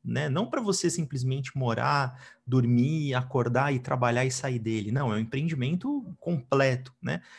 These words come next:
Que você encontra em grandes regiões de São Paulo com muita frequência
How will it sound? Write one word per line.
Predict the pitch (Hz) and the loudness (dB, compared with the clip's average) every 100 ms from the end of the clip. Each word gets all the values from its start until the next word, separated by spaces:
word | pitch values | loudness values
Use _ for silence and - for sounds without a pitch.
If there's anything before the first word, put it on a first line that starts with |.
| - | -20
Que | - | -4
você | 123 131 147 | 0 0 0
encontra | 147 131 151 165 160 | -2 -2 -4 -2 -2
em | 156 | 0
grandes | 143 170 180 | 0 0 -2
regiões | - 151 143 143 | -2 -4 -2 -4
de | 131 | -6
São | - 127 | -6 -6
Paulo | 131 143 160 | 0 0 0
com | - | -4
muita | 151 147 | -6 -6
frequência | 151 147 135 131 147 190 226 | -8 -6 -6 -4 -4 -4 -6